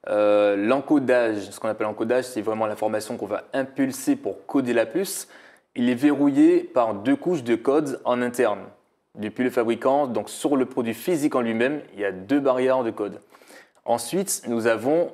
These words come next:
chaque carte a un lien unique qui permet d'être protégée, parce que chaque carte a un compte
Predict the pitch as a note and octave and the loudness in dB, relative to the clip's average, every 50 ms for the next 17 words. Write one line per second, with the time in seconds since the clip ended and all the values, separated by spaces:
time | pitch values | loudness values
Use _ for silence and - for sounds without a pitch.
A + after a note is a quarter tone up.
0 | - - _ - - - - E3+ E3 E3 - - D3 D3+ D#3+ - - A#2 A#2 A#2 | -10 -20 _ -14 -6 -2 0 0 0 0 0 0 2 2 0 -2 -2 0 2 2
1 | A2+ A2+ G#2+ - A#2 A#2 A2+ A2 A2+ B2+ - B2 A#2+ A2+ A#2 C3+ C#3 - - - | 4 2 2 0 -2 -2 -2 -2 -2 -2 -2 -4 -4 -4 -4 -4 -4 -6 -12 -8
2 | - A#2 G#2+ - A2+ G#2 G#2+ A2+ B2 B2 A2 G#2+ G#2 - - - C3 C3 A2 B2 | -8 -6 -2 0 0 0 2 2 0 2 0 -2 -4 -6 -6 -4 -4 -2 -2 -4
3 | A2+ G#2 A#2+ C#3+ D3 - - A2 G2 - B2+ A#2+ - B2+ B2+ B2+ - A#2 G#2+ G#2 | -4 -2 -2 -2 -2 -2 -4 -6 -4 -2 -4 -4 0 -2 -2 -2 -2 -4 -6 -6
4 | - - D3 C#3+ - | -8 -8 -8 -10 -10